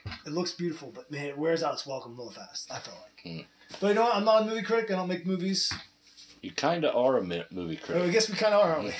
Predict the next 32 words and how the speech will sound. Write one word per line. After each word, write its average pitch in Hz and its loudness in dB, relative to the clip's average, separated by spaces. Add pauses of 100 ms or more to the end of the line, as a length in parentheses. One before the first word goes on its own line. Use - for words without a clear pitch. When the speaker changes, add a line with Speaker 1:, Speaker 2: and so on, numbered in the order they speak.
Speaker 2:
<laughs> - -
Yeah. 87 -2
Speaker 1:
<laughs> - -20
We 214 6
have 208 10
our 190 4
shirts 180 2
on. 156 0 (440)
<laughs> 175 -6 (480)
That's 262 8
all 262 10
we 240 10
got 196 6
today. 175 4
Speaker 2:
Our 98 0
matching 101 0
shirts. - -2 (200)
Speaker 1:
So, 156 0 (360)
yeah. 131 -6 (2000)
Thanks 240 8
for 254 4
listening. 240 6 (100)
All 202 8
that 214 6
stuff. 220 4
We're 170 -8
glad 190 4
it's 196 -4
good 196 -2
to 185 -2
be 185 0
back. 180 4